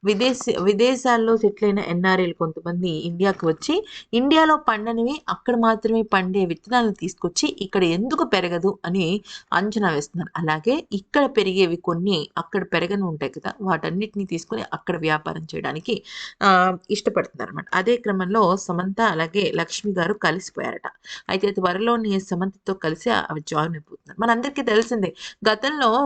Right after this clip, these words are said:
నాగ చైతన్య సమంత విడిపోయినప్పుడు కూడా దగ్గుపాటి ఫ్యామిలీ చాలా సపోర్ట్ చేశారు సమంతని. అయితే ఇక దగ్గుపాటి ఫ్యామిలీ అంటే రానా వాళ్ళ సిస్టర్ కానీ, లేకపోతే వెంకటేష్ వాళ్ళ పెద్దమ్మాయి కానీ ఇలాగా.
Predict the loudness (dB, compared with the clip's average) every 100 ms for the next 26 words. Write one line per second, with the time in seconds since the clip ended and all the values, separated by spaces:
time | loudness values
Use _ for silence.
0 | 2 0 2 2 2 -6 -6 -6 -4 0
1 | 0 0 2 2 2 0 -2 -2 -6 -4
2 | 0 4 4 2 -6 -20 _ 0 0 2
3 | -2 -2 -4 -2 -4 -2 0 0 0 -2
4 | 0 0 0 0 -2 -4 -6 -8 -6 -6
5 | -8 -8 _ -20 -20 _ _ _ _ _
6 | -4 -2 2 4 4 2 2 4 4 0
7 | -8 _ -4 -2 0 0 -2 0 0 2
8 | 2 2 2 2 0 _ -2 0 2 0
9 | -2 -6 -14 -14 -6 -2 -2 -4 -6 -6
10 | -4 -4 -2 -2 -2 -2 -4 -4 -4 -2
11 | -2 -2 -2 -4 -2 -2 -2 -4